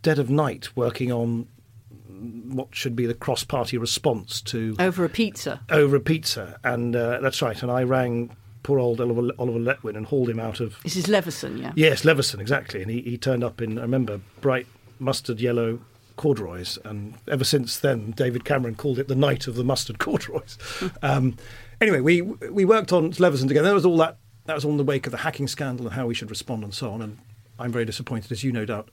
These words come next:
Speaker 1: are now, that the government has basically decided to, um, drop all of that. But do you think that the relationship between politicians and the press and the advent of social media and that sort of churning twenty-four hour feeding and everyone can,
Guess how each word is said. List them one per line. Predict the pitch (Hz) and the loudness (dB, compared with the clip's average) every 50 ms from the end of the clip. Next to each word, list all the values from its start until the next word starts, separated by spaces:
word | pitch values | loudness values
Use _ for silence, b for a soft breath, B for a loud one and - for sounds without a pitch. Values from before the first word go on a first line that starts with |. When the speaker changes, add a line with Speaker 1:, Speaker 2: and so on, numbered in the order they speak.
| _ - | _ -10
Speaker 1:
are | 127 120 113 110 104 - - | -8 -6 -6 -6 -8 -8 -6
now, | 127 123 107 101 101 | -6 -4 -4 -4 -6
that | 107 113 | -8 -8
the | 123 113 | -6 -4
government | 127 117 104 107 98 95 | -4 -4 -4 -4 -6 -6
has | 104 95 | -8 -6
basically | - 110 107 - - - - 110 107 101 98 95 - _ - _ _ _ | -6 -4 -4 -4 -6 -6 -8 -8 -8 -8 -8 -10 -14 _ -20 _ _ _
decided | - 117 - - 113 107 104 101 98 | -8 -6 -4 -4 -4 -4 -6 -6 -8
to, | - - 104 101 101 101 | -6 -6 -4 -4 -4 -6
um, | 101 101 98 - _ _ _ _ _ _ - - - | -6 -8 -10 -12 _ _ _ _ _ _ -18 -2 2
drop | - 160 156 - | 2 2 2 2
all | - 190 180 | -2 -8 -8
of | - | -8
that. | - 104 107 - B B B B B B B B B _ - | -8 -10 -10 -10 B B B B B B B B B _ 4
But | - 240 233 156 - | 4 4 4 2 0
do | - 226 277 294 277 | 4 4 6 6 6
you | 254 226 233 240 233 196 | 6 6 6 6 6 4
think | - - - 170 127 110 113 - - - | 2 2 4 4 4 2 -2 -10 -12 -6
that | - 147 139 | -4 -2 -2
the | 143 139 | 0 2
relationship | 127 131 139 151 180 180 156 165 160 - - - - | 2 4 4 4 4 4 2 0 -2 -2 -4 -4 -6
between | 135 - - 139 131 120 | -8 -6 -2 -2 -2 -2
politicians | - - - 165 156 131 - 143 - - 139 117 127 | -4 -4 -2 0 0 0 0 0 -2 -2 -2 -2 -2
and | 139 139 | -2 -2
the | 139 | -4
press | - - 151 127 107 - - - - - | -4 -4 -4 -2 -2 -2 -4 -4 0 2
and | 185 190 196 208 196 180 | 4 4 4 4 4 4
the | 180 - | 2 2
advent | 180 170 160 143 131 156 147 139 127 - - | 2 0 0 0 0 0 0 0 -2 -4 -6
of | 139 120 | -8 -6
social | - - 147 135 120 - 131 120 | -4 -4 -2 -2 -2 -2 -4 -4
media | 120 110 95 98 107 127 127 - _ _ _ _ - | -4 -4 -6 -8 -12 -12 -12 -14 _ _ _ _ -16
and | 117 110 117 | -12 -10 -10
that | 120 120 | -10 -10
sort | - - - - | -10 -10 -12 -10
of | |
churning | - - - - 156 151 143 139 135 131 131 135 131 127 | -8 -6 -4 -4 -2 -2 -2 -2 -2 -4 -4 -4 -6 -8
twenty-four | 131 - - 151 147 135 - - 120 113 | -8 -10 -8 -8 -8 -8 -8 -8 -8 -8
hour | 113 110 113 | -6 -8 -8
feeding | - - 139 135 127 123 120 120 123 | -8 -8 -10 -8 -8 -8 -10 -10 -10
and | 107 107 B B B B B B B B B B - | -12 -14 B B B B B B B B B B -6
everyone | 139 135 139 131 131 123 | -4 -2 0 0 0 -2
can, | 110 120 123 131 127 | -2 -4 -6 -8 -8